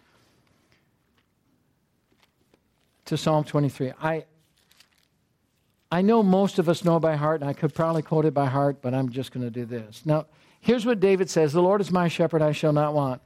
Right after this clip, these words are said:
When I was a little child, um,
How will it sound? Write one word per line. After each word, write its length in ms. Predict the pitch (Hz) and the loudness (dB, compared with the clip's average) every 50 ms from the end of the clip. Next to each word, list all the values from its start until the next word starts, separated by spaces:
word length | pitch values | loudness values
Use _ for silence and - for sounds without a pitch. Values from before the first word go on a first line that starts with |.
| _ _ _ - - _ _ - | _ _ _ -20 -20 _ _ 0
When 140 | 180 202 226 | 2 2 4
I 100 | 254 277 | 4 2
was 160 | 277 226 220 | 2 2 2
a 60 | 214 | 4
little 240 | 208 208 202 196 175 | 4 4 4 2 2
child, 600 | - - 185 160 151 139 123 113 117 127 131 123 - _ _ _ _ _ _ _ _ _ _ _ _ _ _ _ _ _ _ _ _ _ _ | 0 -2 -2 -2 -2 -2 -4 -4 -4 -4 -6 -8 -12 _ _ _ _ _ _ _ _ _ _ _ _ _ _ _ _ _ _ _ _ _ _
um, 600 | - 165 160 156 147 143 139 135 131 123 117 107 | -4 -2 0 0 0 0 -2 -2 -4 -4 -6 -8